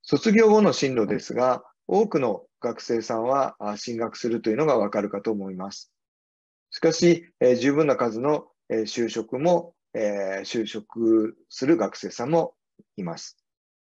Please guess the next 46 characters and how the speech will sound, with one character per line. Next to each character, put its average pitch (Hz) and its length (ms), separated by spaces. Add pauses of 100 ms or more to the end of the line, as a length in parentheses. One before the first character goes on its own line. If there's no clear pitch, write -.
(760)
ま 135 80
あ、 - 20
実 139 240
際 143 100
ど 151 140
う 151 60
い - 20
う 131 40
と 127 120
こ 123 60
ろ 120 60
に 113 60
就 120 200
職 120 220
か 110 260 (100)
と 139 100
い 131 80
う 131 40
の 127 120
が、 151 280 (180)
あ 110 100
の、 104 160
こ 107 140
の 101 120
図 101 120
に 95 80
な 90 100
り 87 120
ま 85 100
す。 - 260 (1500)
具 127 120
体 165 180
的 165 240
な、 156 260 (260)
え 123 180
ー、 - 20
就 120 240
職 120 220
先 120 260
の 117 140
例 113 160
で 101 100
す - 100
け - 120
ど 117 100
も、 160 300